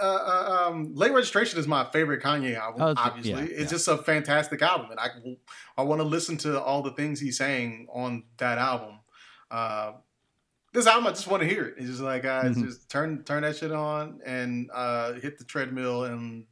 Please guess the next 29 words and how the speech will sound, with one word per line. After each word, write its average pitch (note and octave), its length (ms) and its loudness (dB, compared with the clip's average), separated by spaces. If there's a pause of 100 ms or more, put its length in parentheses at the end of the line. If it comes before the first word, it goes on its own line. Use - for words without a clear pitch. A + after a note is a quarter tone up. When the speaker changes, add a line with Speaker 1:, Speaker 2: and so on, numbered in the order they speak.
(760)
Speaker 1:
put D3 140 -6
it C3+ 60 -6
on C3 100 -2
six - 480 -4
or B2 100 -6
seven A#2+ 400 -4
and A#2 120 -12
let's A2+ 260 -10
roll. - 260 -14
Speaker 2:
Yeah. G#2 160 2 (680)
Uh, F3+ 400 6
last G#3+ 260 2
thing, F#3+ 260 2
just, D#3+ 160 -8
like, D3 160 2
Bound, B2+ 320 4
like, C#3 200 0
I D3 100 0
think C#3 180 -4
we C3 60 -2
should A2 240 -6 (100)
just - 220 -14
quickly C#3 300 2
talk A2 160 4
about G2 200 2
Bound F#2 280 0
two. E2 260 -6 (540)
Um, F#2+ 800 0 (240)
yeah, G4 160 2